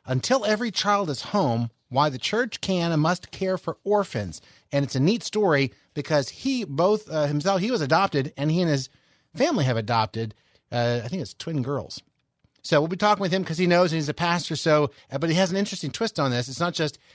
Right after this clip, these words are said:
we should adopt or we should, you know, people should step out in other people's lives. But he actually talks about it in the context of a whole church being involved. So it's not just, uh, isolated people here and there within a church,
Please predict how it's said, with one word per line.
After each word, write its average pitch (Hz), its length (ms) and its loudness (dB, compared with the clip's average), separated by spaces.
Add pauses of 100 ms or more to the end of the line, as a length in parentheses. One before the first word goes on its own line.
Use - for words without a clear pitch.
(200)
we 147 100 -2
should 135 200 -2
adopt 135 420 2
or 127 40 -4
we 131 100 0
should, 131 480 -8
you 139 100 0
know, 117 200 0 (340)
people 139 220 -4
should 127 140 -6
step 123 220 -4
out 123 120 0
in 120 60 -4
other 117 180 -8
people's 117 300 -8
lives. 165 340 -4
But 120 120 -6
he 190 120 2
actually 135 220 -2
talks 139 280 0
about 131 120 -2
it - 20 0
in 113 60 -8
the 113 60 -8
context 127 440 -4
of 110 80 -8
a 110 60 -6
whole 113 120 -6
church - 480 -4 (340)
being 127 160 2
involved. 101 460 -2
So 120 160 0
it's 107 160 -6
not 131 240 0
just, 123 340 -4
uh, 110 140 -4 (100)
isolated 131 500 -4
people 139 280 -8
here 120 240 -4
and 120 120 -2
there 120 120 -2
within 143 340 -4
a 143 80 0
church, - 420 -8